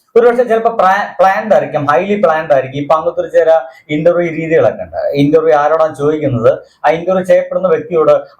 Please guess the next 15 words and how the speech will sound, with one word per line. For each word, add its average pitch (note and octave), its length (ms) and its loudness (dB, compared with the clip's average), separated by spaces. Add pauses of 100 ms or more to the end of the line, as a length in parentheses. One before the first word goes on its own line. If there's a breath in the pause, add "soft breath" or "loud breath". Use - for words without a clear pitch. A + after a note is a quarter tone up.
അവർ F#3+ 120 4 (120)
ആഗ്രഹിക്കുന്ന G#3 640 -2
ചില F3+ 120 2 (460)
ചോദ്യങ്ങൾ E3 360 0 (100)
ചോദിക്കുക, B2 360 0 (320 loud breath)
അവര്, D#3+ 240 2 (160)
അവരതിന്റെ D#3+ 500 2 (200)
മറുപടി D#3+ 400 0 (120)
ദേഷ്യം C#3 300 -2
പിടിക്കുക, B2+ 340 -4 (420 loud breath)
അവസാനത്ത് F3+ 500 0
പ്രാങ്ക് F3 420 0
ആണെന്ന് F3+ 240 -4
പറയുക, C3+ 480 0 (140)
കാര്യങ്ങളൊക്കെ D#3+ 480 -2